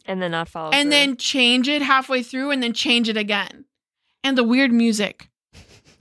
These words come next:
Speaker 1: What the hell? I've never heard a book being spoken to you, but there's music in the
Speaker 2: And it,
Speaker 1: back.
Speaker 2: it fades out and it goes away, but then it would, like, pop up in the middle of a chapter and the beginning of a chapter.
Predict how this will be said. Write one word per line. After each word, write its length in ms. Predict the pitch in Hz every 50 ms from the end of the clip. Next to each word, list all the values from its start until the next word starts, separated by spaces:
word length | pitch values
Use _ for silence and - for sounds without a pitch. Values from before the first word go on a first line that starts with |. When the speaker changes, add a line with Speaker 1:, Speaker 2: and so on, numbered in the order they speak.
| _ _ _ _ _ _ _ _ _ _ _ _ _ _ _ _ _ _ _ _ _ - - 392 403 370 339 302 254 -
Speaker 1:
What 160 | 269 359 -
the 60 | 427
hell? 260 | 381 392 453 427 - - - - -
I've 160 | - 262 247
never 300 | 269 294 302 320 339 285
heard 340 | 294 277 254 254 254 254 254
a 100 | 220 208
book 380 | 208 196 - 202 196 214 -
being 380 | _ 214 208 196 185 180 165 - _ _ _ _ _
spoken 560 | - - - - - 220 208 202 - 208 185 180
to 140 | - 185 175
you, 260 | 165 160 160 160 160
but 220 | 160 170 175 170 -
there's 240 | 165 156 160 160
music 640 | 170 170 165 165 165 165 165 156 139 139 90 - _
in 120 | 117 - -
the 80 | -
Speaker 2:
And 100 | 330 349
it, 100 | 359 349 -
Speaker 1:
back. 120 | 156 -
Speaker 2:
it 100 | 320 -
fades 360 | - - 339 370 403 330 247
out 280 | 233 208 208 226 247 262
and 120 | - 240 226
it 100 | 220 214
goes 220 | 214 220 226 220
away, 380 | 226 202 202 196 202 240 247 254
but 180 | 240 262 226
then 160 | - 294 302
it 80 | 339 349
would, 140 | 359 392 392
like, 160 | 403 403 -
pop 340 | - - 262 226 233 233 -
up 160 | 247 240 240
in 80 | 226 214
the 60 | 208
middle 380 | 208 208 202 202 214 220 233
of 180 | 247 254 240 240
a 80 | 247 240
chapter 840 | - - 262 240 240 240 240 - _ 247 240 240 240 240 240 240 240
and 220 | - - 226 226
the 60 | 208
beginning 460 | 185 202 185 - 208 220 240 247 247 247
of 120 | 233 220
a 60 | 240
chapter. 1040 | 233 - - 262 233 233 233 226 233 - - 233 233 233 233 226 226 226 226 226